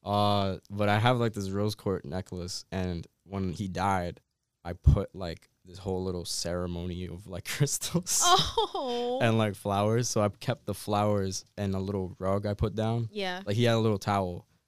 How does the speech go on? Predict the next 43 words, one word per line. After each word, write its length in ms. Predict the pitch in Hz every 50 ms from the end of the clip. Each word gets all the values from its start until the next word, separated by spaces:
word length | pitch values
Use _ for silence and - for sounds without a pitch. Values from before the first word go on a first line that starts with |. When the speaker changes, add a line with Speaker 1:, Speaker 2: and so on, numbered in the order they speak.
| _ _ _ _ _ _ _ _ -
Speaker 1:
that 120 | 104 101
I 100 | 98 98
Speaker 2:
Oh. 100 | 95 101
Speaker 1:
used 180 | - 104 98 -
to 100 | - 95
hold 180 | 92 98 98 104
him 120 | 110 113
in. 140 | 117 117 113 -
Speaker 2:
Yeah. 200 | 107 101 - - -
Speaker 1:
So, 180 | - - 107
like, 180 | 101 101 98 76
I 80 | 90 98
put 200 | - 120 110 -
all 180 | 104 107 110
the 80 | 110 107
crystals 480 | - - 107 101 - - 104 101 98 98
and 120 | 98 95
flowers 440 | - 98 98 95 98 95 95 95 90
on 220 | 76 95 95 95
that, 260 | 90 90 90 87 80 - -
and 160 | 101 92 - _
now 260 | 95 98 95 95 95
it's 120 | 92 - -
on 120 | 92 92 92
my 140 | 87 87
steam 560 | 87 - - - - 98 95 92 87 87 90 92 _ _ _ _ _ _ _ _ _ _ _ _ _ _ _ -
radiator. 560 | 90 92 92 92 90 90 87 90 87 95 95 -
I 80 | 208 214
don't 120 | 95 95
know 60 | 90 87
Speaker 2:
Mm-hmm. 80 | 87 87
Speaker 1:
what 120 | 82 - _ _ _ _ _ _ _
you 100 | 95 90
guys 240 | 95 85 85 - -
call 220 | - 107 107 104
it, 40 | - -
but 80 | 82 90
whatever. 340 | 92 - 104 104 104 101 95 -
Speaker 2:
Yeah. 60 | -
Speaker 1:
Uh, 380 | 101 101 98 95 95 92 90 - - _ _ _ _ _ - - _ _ _ _ _ _ _ -
but 100 | 95 95
yeah, 260 | 92 92 87 82 92 98
so 480 | 101 - - 98 92 90 85 87 90